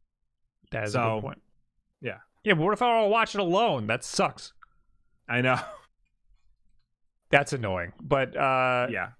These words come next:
Speaker 1: I don't think it's gonna be that good. I think this is gonna be the
Speaker 2: Black
Speaker 1: first
Speaker 2: Widow?
Speaker 1: Marvel movie where I'm like, "That wasn't that good." <laughs>
Speaker 2: I don't know. It, it's, it's, it is weird. It's, it's ve-, it's a very weird time for movies.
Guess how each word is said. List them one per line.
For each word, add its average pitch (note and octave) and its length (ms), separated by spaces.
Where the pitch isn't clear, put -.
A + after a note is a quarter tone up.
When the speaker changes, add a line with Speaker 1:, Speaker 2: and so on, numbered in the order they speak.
Speaker 1:
I F3+ 100
don't D#4+ 160
think - 120
it's G2+ 100
gonna G2 140
be F#2+ 100
that G2 160
good. B2 180
I C#3+ 60
think C3 140
this C3 100
is A#2 40
gonna B2 120
be A#2+ 60
the A2+ 80
Speaker 2:
Black C3+ 160
Speaker 1:
first A#2+ 120
Speaker 2:
Widow? A#2+ 160
Speaker 1:
Marvel B2+ 220
movie B2 320
where A2+ 200
I'm A2+ 140
like, A2 280
"That C#3+ 120
wasn't F3 200
that F3 120
good." F#3+ 140
<laughs> - 920
Speaker 2:
I F3 160
don't B3 160
know. G#3+ 100
It, A3 300
it's, F#3+ 380
it's, D3 260
it E3+ 120
is E3+ 160
weird. B2 380
It's, B2+ 140
it's D3 220
ve-, B2+ 160
it's D#3 280
a C#3 40
very D3+ 340
weird D3 300
time B2 280
for A#2 120
movies. G#2+ 540